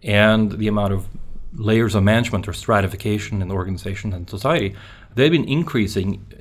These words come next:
since the, over the last ten thousand years, ever since we invented agriculture. That's when we started getting pyramid organizations, you know, uh, hierarchies of, of management and division of labor and so on. And now we're seeing that technology development is really taking off. It's going into the sky,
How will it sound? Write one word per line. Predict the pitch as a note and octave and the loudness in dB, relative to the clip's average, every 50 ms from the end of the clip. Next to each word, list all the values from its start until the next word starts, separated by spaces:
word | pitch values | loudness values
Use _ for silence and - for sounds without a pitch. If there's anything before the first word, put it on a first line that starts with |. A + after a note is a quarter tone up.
| - - - | -20 -18 -12
since | - - A#2 G#2 G2+ - | -6 -4 -4 -2 -2 -4
the, | G#2+ | -4
over | G#2+ - - - - A2 G#2+ G#2+ | -6 -6 -8 -6 -4 -2 -2 0
the | G#2 G2+ | 0 0
last | G2+ G#2 G#2 G2+ - | 0 -2 -2 -4 -6
ten | - A#2 G#2+ F#2+ | -4 -4 -2 0
thousand | G2+ F#2 F2 - - G#2+ | -2 -2 -2 -2 -4 -2
years, | A2+ C#3 C#3 G#2 - - - | -2 0 -2 -2 -4 -6 -8
ever | G2+ F#2+ G2 | -10 -8 -8
since | F#2+ G2+ G2+ G2 F#2+ - - | -8 -8 -6 -8 -8 -8 -8
we | G2 F#2+ | -8 -8
invented | F2+ F#2 F#2 F2+ F2 - F#2+ - | -6 -6 -8 -8 -8 -10 -10 -6
agriculture. | A2+ A2+ A2+ A2+ G#2+ G#2+ - E2+ F2 - - G2+ | -4 -4 -2 -2 -2 -2 -4 -8 -8 -10 -12 -12
That's | F#2+ F2+ F2 - | -10 -10 -10 -8
when | G2+ G2 | -6 -4
we | F#2+ F#2+ | -4 -4
started | - - G2+ F#2 F#2 F2+ | -2 -2 -2 -2 -2 -2
getting | G2+ F#2 F2 F#2 F#2 - - - - - - - - - | -4 -4 -4 -6 -8 -10 -14 -20 -20 -20 -20 -20 -14 -4
pyramid | - A#2+ A2 A2+ A2 A2 G#2+ F#2+ | 2 6 6 8 8 6 4 4
organizations, | G#2 G#2 G2+ G2 G2 F#2 F#2 - G2+ G#2 G2+ - F#2 F2 F#2 - - - - - - - - - - - | 4 2 2 2 2 0 0 0 -2 -2 -2 -4 -6 -8 -8 -10 -14 -18 -20 -20 -20 -20 -20 -18 -12 -8
you | G2+ F2+ | -8 -6
know, | F2 F2+ - - - - | -6 -8 -10 -10 -8 -6
uh, | G2 G2 F#2 F2+ F2+ | -4 -4 -4 -4 -4
hierarchies | - - G#2 G#2 G#2 G#2 G2+ - A2+ F#2+ F#2+ - | -2 0 2 4 4 2 2 0 -2 -2 -2 -4
of, | F#2 - - | -6 -8 -6
of | G2+ F#2+ | -4 -2
management | F#2+ F#2+ F#2+ G2 G2+ F#2+ - G#2 G2 F#2+ F#2+ F#2 G2 | 0 0 2 0 0 -2 -2 -2 -2 0 -2 -2 -4
and | F2 E2+ | -4 -4
division | F#2 F2+ G2 G2 - G#2 | -2 -2 -2 -2 -2 -4
of | F#2 F2+ | -4 -4
labor | F#2 F#2 F#2+ E2+ F#2 F#2 F#2 F#2 | -4 -6 -6 -6 -8 -8 -8 -10
and | F2+ F#2+ G2+ | -10 -12 -12
so | - - | -10 -10
on. | G#2 F#2+ F#2 - - - - - - - - - - | -8 -8 -10 -10 -14 -20 -20 -18 -18 -18 -16 -10 -6
And | G2 F#2+ | 0 4
now | G#2 A2 B2 C3 | 6 8 8 8
we're | C3 A#2 | 6 4
seeing | - - A#2 A2 G#2 G2+ | 2 2 2 2 2 2
that | G2 F#2 G2 | 0 -2 -2
technology | - A#2+ G2 - G#2+ G#2 A2 A2 A2+ G2+ | -2 -4 -2 0 2 2 4 4 4 2
development | G#2 F#2+ F#2+ F#2+ F2+ F#2 F#2 F2 | 2 2 0 0 -2 -4 -4 -2
is | F#2+ | -2
really | B2 B2+ A2+ | 0 0 0
taking | G#2 - A2 G2+ F#2+ G2+ F#2+ | -2 -2 -4 -4 -4 -4 -4
off. | F#2 F#2+ F#2 - - | -2 -2 -4 -6 -8
It's | - - - | -12 -12 -8
going | - G#2+ G2+ G2 G2 | -4 -2 0 0 0
into | F#2+ F#2+ F#2+ | 0 -2 -2
the | E2+ E2 | -6 -10
sky, | - - - A#2 G#2+ F#2+ F2+ F2+ F#2 G2 | -8 -4 0 2 2 2 2 0 -4 -6